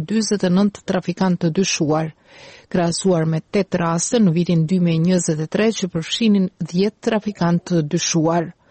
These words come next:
Autoritetet vazhduan të ndiqnin penalisht edhe gjashtë raste me katërmbëdhjetë trafikantë të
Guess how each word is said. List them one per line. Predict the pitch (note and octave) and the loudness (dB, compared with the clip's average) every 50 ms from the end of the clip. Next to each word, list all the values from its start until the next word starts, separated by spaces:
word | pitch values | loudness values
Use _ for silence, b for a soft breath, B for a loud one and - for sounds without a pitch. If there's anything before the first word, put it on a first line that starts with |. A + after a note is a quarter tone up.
| B B B B B B B B F3 | B B B B B B B B -2
Autoritetet | F3 F3 - F#3+ F3+ F3+ - G3 F3 F#3+ F3 | -2 0 0 0 0 2 0 0 -2 -2 -2
vazhduan | E3+ F3+ F3 E3 - F#3 F3+ F3 E3+ E3 | 0 0 0 0 0 0 2 2 2 0
të | - F3 E3+ | 0 2 2
ndiqnin | E3 F3+ F#3 - - - F3+ E3 E3 - | 2 2 0 -2 0 0 0 0 0 0
penalisht | F3 E3 E3+ E3+ D#3+ E3 F#3 F3 - - F#3+ | 0 0 0 0 2 0 0 -2 0 -2 0
edhe | D#3+ E3 E3 D#3 | 0 0 0 0
gjashtë | F#3+ F#3 F3 - - F3+ E3+ | 0 -2 -2 -4 -4 -2 -2
raste | E3+ E3+ E3+ E3+ - - A3 G3 | 0 0 -2 -2 -2 0 2 2
me | F#3 E3+ | 2 0
katërmbëdhjetë | - - G#3 G3 - F3+ E3+ E3 D#3+ E3+ D#3+ - F3+ E3+ - - | 0 -2 -2 -2 0 2 2 2 2 0 0 0 0 -2 -2 -4
trafikantë | E3+ E3 - F3 - E3+ E3 D#3+ D#3+ - | -6 -6 -6 -4 -2 -2 -2 -2 -2 -4
të | E3 | -4